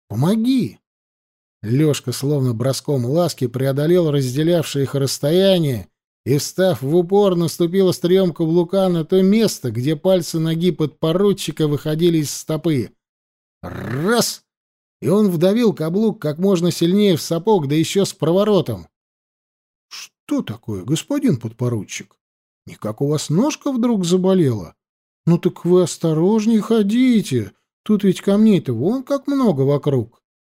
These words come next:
И уже гораздо тише нагнувшемуся от боли пехотинцу.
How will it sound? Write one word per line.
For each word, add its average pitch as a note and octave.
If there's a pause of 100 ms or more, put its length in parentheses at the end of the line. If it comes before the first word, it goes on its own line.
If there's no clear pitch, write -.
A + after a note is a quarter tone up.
(360)
И A2+
уже D#3+
гораздо F3+
тише F#3+
нагнувшемуся D#3
от C#3
боли D3
пехотинцу. C3+